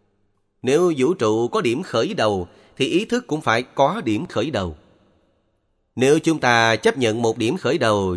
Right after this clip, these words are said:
cho ý thức, ta đồng thời cũng phải chấp nhận rằng cái nguyên nhân sản sinh ra nó cũng phải có điểm khởi đầu. Tức là một nguyên nhân đột biến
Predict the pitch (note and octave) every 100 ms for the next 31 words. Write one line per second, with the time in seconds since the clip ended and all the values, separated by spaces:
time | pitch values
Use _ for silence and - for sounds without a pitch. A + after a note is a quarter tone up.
0 | E2+ A#2 B2 C#3 D#3+ F#3 - _ _ _
1 | _ _ - B2 A#2+ A#2+ A#2 A#2+ A2+ A2
2 | A2+ G#2+ G2+ D3 A#2 - A#3+ A#2+ A#2+ A#2+
3 | A2+ A2+ - _ _ _ - D3+ E3+ D3
4 | C3+ B2+ B2+ - A2 F3 - C#3 A#2+ A#2+
5 | A2 A#2 D#3 - - _ B2+ C#3+ B2 -
6 | F#3+ A#2+ F#3 A#2+ - A2 A2 A#2 _ _
7 | _ _ _ _ _ - D3+ D3 A2+ G2+
8 | - _ _ _ _ _ - A#2+ B2+ B2+
9 | D#3 D#3 D3+ D3 C#3 B2 C3 A#2+ G#2+ B2
10 | B2+ C3+ G3